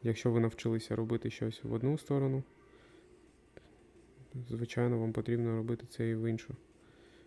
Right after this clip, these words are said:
Тому що, як в мене, зараз з цим дійсно проблема. І <laughs> навіть, знаєте, я зараз їжджу на мотоциклі. У мене такий прикол, що всі повороти наліво для мене легше робити, чим повороти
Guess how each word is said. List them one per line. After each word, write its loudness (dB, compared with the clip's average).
Тому 2
що, -2
як 0
в 2
мене, 6
зараз 2
з -14
цим -2
дійсно 0
проблема. 0
І 8
<laughs> -4
навіть, 8
знаєте, 4
я 4
зараз 2
їжджу 0
на 0
мотоциклі. 0
У 6
мене 10
такий 4
прикол, 4
що -2
всі 0
повороти 4
наліво 2
для 4
мене 4
легше 2
робити, 0
чим -4
повороти -2